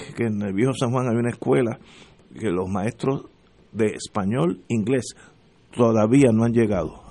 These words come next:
a las, a la, al aula. Están, ese, ese, esa escuela está sin maestros de español e inglés. Lo sé porque una niña era chiquita,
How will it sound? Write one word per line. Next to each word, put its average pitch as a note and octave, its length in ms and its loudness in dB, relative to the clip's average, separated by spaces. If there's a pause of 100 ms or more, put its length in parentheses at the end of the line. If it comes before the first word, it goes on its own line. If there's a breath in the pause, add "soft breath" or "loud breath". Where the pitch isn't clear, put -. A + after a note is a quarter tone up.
a D#2 140 -6
las, E2 160 -6 (160)
a G2+ 120 0
la, F2 280 -6 (240)
al G2 140 -2
aula. F#2+ 300 -4 (240 soft breath)
Están, A2 320 -4 (140)
ese, - 380 2
ese, B2 440 0
esa A2 340 -2
escuela D3+ 380 2
está - 180 -4
sin A#2 240 -2
maestros A2 340 -2
de A#2+ 60 2
español A#2+ 340 0
e A#2+ 60 2
inglés. F#2 260 -4 (720 soft breath)
Lo F2+ 120 -6
sé C#3 180 0
porque - 200 -4
una B2 140 0
niña C3 340 0
era A2+ 140 -4
chiquita, A#2 460 -4